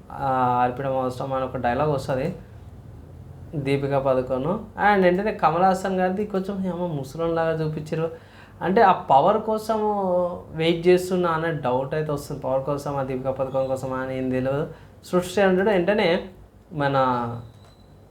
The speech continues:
ప్రభాస్ గారిది గ్లిమ్స్, ఆ టీజర్ వచ్చినప్పుడు, బుజ్జి గురించి వచ్చినప్పుడు ఒక ఇట్లా దుంకుతా చూసిరా, ఆ దుంకే సీన్ ఈడ, ఈడ యాడ్ చేసిరు అన్నమాట. పోయి దాంట్లో అది దుంకగానే వెంటనే లాంచ్ అయిపోయి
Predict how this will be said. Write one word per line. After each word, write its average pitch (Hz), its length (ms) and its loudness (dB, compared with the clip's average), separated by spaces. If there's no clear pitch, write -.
ప్రభాస్ 190 360 6
గారిది 190 500 0
గ్లిమ్స్, 160 320 -6
ఆ 180 40 -2
టీజర్ 175 400 2
వచ్చినప్పుడు, 165 720 0
బుజ్జి 143 320 0
గురించి 165 320 0
వచ్చినప్పుడు 156 320 -2
ఒక 156 80 -2
ఇట్లా 143 240 0
దుంకుతా 147 400 2
చూసిరా, 139 580 0
ఆ 147 80 6
దుంకే 175 440 4
సీన్ 190 300 2
ఈడ, 170 220 4
ఈడ 147 280 4
యాడ్ 139 320 6
చేసిరు 156 280 0
అన్నమాట. 135 280 2
పోయి 196 100 0
దాంట్లో 180 520 4
అది 147 120 0
దుంకగానే 185 580 0
వెంటనే 180 320 2
లాంచ్ 143 640 2
అయిపోయి 175 600 2